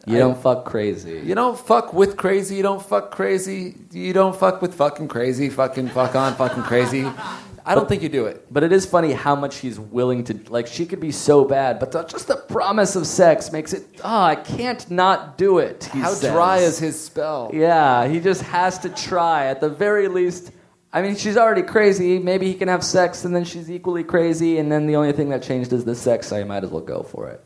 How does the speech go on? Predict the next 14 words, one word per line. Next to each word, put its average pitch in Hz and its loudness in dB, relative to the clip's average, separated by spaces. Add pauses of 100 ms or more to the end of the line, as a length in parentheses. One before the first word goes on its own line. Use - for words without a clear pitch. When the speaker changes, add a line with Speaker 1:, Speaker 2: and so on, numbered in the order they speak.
(800)
Speaker 2:
So - -8
you're 147 -2
saying 151 -4
go 117 -4
for 269 -12
it? 320 -18 (320)
Speaker 1:
I'm 175 -4
saying 196 2
if 147 0
I 165 0
were 165 0
you, 139 6
I 113 0
wouldn't. 131 0